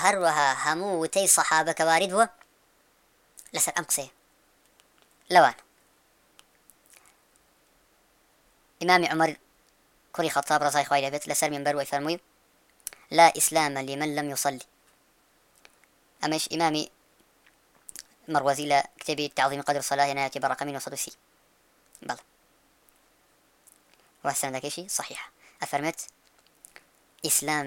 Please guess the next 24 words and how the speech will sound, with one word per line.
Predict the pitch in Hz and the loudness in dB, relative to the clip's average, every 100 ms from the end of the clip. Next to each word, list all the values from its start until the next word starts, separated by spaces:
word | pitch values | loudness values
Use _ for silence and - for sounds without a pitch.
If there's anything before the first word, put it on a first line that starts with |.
| 139 | -6
نییە | 147 139 | -6 -4
بۆ | 135 131 | -6 -6
کەسێک، | 139 143 - | -6 -6 -6
ئەو | 151 143 | -8 -6
کەسە | - 143 | -8 -8
موسڵمان | 135 135 139 135 143 | -8 -6 -6 -4 -4
نییە، | 180 - _ _ _ _ _ _ - | -4 -6 _ _ _ _ _ _ -4
ئەگەر | 156 160 - _ _ - | -2 -2 -6 _ _ -12
نوێژ | 147 131 - | -10 -10 -12
نەکات.» | - - - - _ _ _ _ _ _ _ _ - _ 151 | -16 -18 -18 -18 _ _ _ _ _ _ _ _ -20 _ -2
و | 156 | 0
هەروەها | 156 147 | 0 -2
ئەفەرمێت | - 143 147 143 143 | -2 -4 -6 -2 -2
لە | 135 - _ _ - | -2 -6 _ _ -6
شوێنێکی | 151 131 131 - | -6 -6 -8 -8
تر، | 165 _ _ _ _ _ _ _ 143 | -8 _ _ _ _ _ _ _ 0
«لا | 139 - | 2 2
حەظ | 151 143 139 | 0 -2 -4
فی | |
الئیسلام | 143 127 147 147 147 143 139 | -6 -6 -4 -2 -4 -4 -8
لمن | 139 143 131 | -8 -8 -6
تەرەکە | 139 131 131 | -6 -6 -8
الصەلاة.» | - - - _ _ _ _ _ _ - - _ _ _ _ _ _ | -8 -10 -14 _ _ _ _ _ _ -20 -20 _ _ _ _ _ _
لە | - | -10